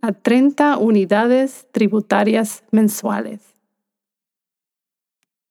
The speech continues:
Todas las demás categorías identifican al chofer con un coeficiente de alcohol en la sangre de cero coma ocho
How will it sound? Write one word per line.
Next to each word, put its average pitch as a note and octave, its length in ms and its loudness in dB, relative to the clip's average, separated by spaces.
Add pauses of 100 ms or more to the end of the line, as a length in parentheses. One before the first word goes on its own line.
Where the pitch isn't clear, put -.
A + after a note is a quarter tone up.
(260)
Todas D4 360 2
las A3+ 240 0
demás G#3 440 0
categorías A3+ 960 0 (260)
identifican A#3+ 920 2
al G#3+ 160 0
chofer - 580 -2 (200)
con G3+ 280 0
un C4+ 220 4
coeficiente G3 1040 0
de A#3+ 140 2
alcohol G3+ 880 0
en A3 220 0
la B3 140 2
sangre G3+ 640 0 (560)
de G#3 140 2
cero B3 520 0
coma F#3 320 0
ocho D4+ 540 0